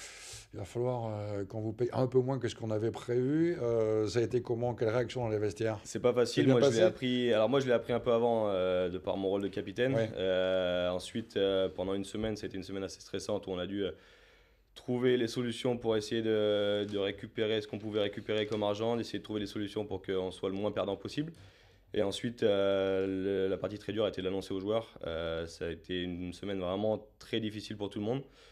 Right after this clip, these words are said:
Speaker 2: Euh, on peut que remercier par contre les gars qui ont été vraiment, euh,
Speaker 1: Mais voilà,
Speaker 2: extraordinaires.
Speaker 1: la, la, la réaction c'était : « Non, mais on comprend, mais bon, euh, on va faire un effort, quoi. »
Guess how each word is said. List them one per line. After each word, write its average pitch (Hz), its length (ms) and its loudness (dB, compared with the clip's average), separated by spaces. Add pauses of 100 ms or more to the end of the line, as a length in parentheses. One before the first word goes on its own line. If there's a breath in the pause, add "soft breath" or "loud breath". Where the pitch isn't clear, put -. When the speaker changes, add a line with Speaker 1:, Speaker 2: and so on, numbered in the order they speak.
(320 soft breath)
Speaker 2:
Euh, 85 300 0
on 90 100 -2
peut 92 140 -6
que 104 120 -6
remercier 104 400 -2
par 90 160 -4
contre 95 220 -8
les 95 80 -4
gars 95 180 2
qui - 140 -12
ont 87 120 -2
été 80 200 -4
vraiment, 92 480 -2
euh, 78 320 -4
Speaker 1:
Mais 123 60 2
voilà, 120 160 6
Speaker 2:
extraordinaires. 98 600 2
Speaker 1:
la, 110 100 2
la, 113 120 4
la 117 180 6
réaction 120 280 2
c'était : « 120 260 2
Non, 117 180 4
mais 107 60 2
on 104 140 2
comprend, 117 360 -2
mais 110 140 0
bon, 104 200 0
euh, 95 40 -4 (240)
on 95 60 -4
va 95 60 -2
faire 101 140 -4
un 101 80 -2
effort, 107 320 -8
quoi. » 87 120 -14